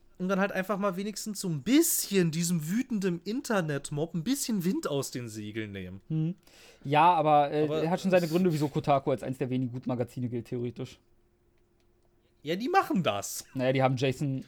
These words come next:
Speaker 2: Moment. Jason Schreier, doch, Jason Schreier.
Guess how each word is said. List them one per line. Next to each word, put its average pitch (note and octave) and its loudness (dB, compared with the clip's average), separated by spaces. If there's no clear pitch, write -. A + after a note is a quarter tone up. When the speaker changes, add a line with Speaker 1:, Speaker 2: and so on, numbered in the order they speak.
Speaker 2:
Moment. B2+ -4
Jason D3 -6
Schreier, C3 -4
doch, E3+ 2
Jason C#3+ -2
Schreier. A#2 -2